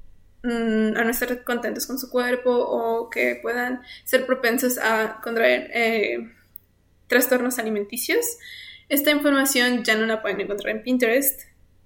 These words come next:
lo cual me parece algo muy bueno y puede ser el principio de un cambio, pero, pues, claro que también todavía están en todas las demás redes sociales estas cosas que,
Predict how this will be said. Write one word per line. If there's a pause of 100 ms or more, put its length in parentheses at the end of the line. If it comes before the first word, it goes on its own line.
lo
cual
me
parece
algo
muy
bueno
y
puede
ser
el
principio
de
un
cambio,
pero,
pues,
claro
que
también
todavía
están (320)
en
todas
las
demás
redes
sociales
estas
cosas
que,